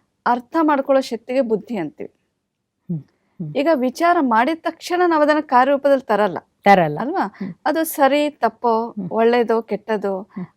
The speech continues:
Speaker 1: ಅಂತ ಅದನ್ನ ಫಿಲ್ಟರ್ ಔಟ್ ಮಾಡ್ಬೇಕು.
Speaker 2: ಹ್ಮ್.
Speaker 1: ಆ ಫಿಲ್ಟರಿಂಗ್ ಪ್ರೊಸೆಸ್ ಏನಿದೆ ನಮ್ಮ
Speaker 2: ಹ್ಮ್.
Speaker 1: ಬುದ್ಧಿ ಮಾಡುತ್ತೆ.
Speaker 2: ಬುದ್ಧಿ ಮಾಡುತ್ತೆ. ಹ್ಮ್.
Speaker 1: ಆಮೇಲೆ ಅದು ಪ್ರಾಕ್ಟಿಕಲ್ ಆಗಿ ನಾವು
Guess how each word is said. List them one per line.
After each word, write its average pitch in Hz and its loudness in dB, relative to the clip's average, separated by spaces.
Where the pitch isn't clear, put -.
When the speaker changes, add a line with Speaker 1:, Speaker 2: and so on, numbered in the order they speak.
Speaker 1:
ಅಂತ 294 0
ಅದನ್ನ 294 2
ಫಿಲ್ಟರ್ 294 2
ಔಟ್ 330 0
ಮಾಡ್ಬೇಕು. 156 -4
Speaker 2:
ಹ್ಮ್. 190 -8
Speaker 1:
ಆ 269 4
ಫಿಲ್ಟರಿಂಗ್ 285 0
ಪ್ರೊಸೆಸ್ 311 -2
ಏನಿದೆ 254 -2
ನಮ್ಮ 285 2
Speaker 2:
ಹ್ಮ್. 247 0
Speaker 1:
ಬುದ್ಧಿ 240 0
ಮಾಡುತ್ತೆ. - -6
Speaker 2:
ಬುದ್ಧಿ 180 4
ಮಾಡುತ್ತೆ. 139 -12
ಹ್ಮ್. - -14
Speaker 1:
ಆಮೇಲೆ 330 4
ಅದು 370 2
ಪ್ರಾಕ್ಟಿಕಲ್ 285 0
ಆಗಿ 269 2
ನಾವು 247 -2